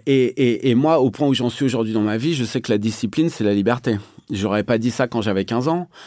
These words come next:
mais, euh, <laughs> à, à, voilà, à m'imposer un cadre, euh, je fais ce que je veux en retour, quoi.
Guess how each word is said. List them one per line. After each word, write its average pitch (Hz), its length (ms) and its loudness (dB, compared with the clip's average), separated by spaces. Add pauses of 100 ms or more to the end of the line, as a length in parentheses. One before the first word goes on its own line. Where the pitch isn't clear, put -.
(300)
mais, 117 280 4
euh, 98 380 0
<laughs> 247 1500 2
à, 110 460 -2
à, 110 140 -2
voilà, 127 360 4
à 110 220 2
m'imposer 117 480 2
un 113 160 4
cadre, 147 480 0
euh, 98 460 2
je - 320 -6
fais 110 160 0
ce - 100 -10
que 113 160 2
je 110 140 -2
veux 123 100 2
en 131 180 4
retour, 123 440 0
quoi. 87 160 -4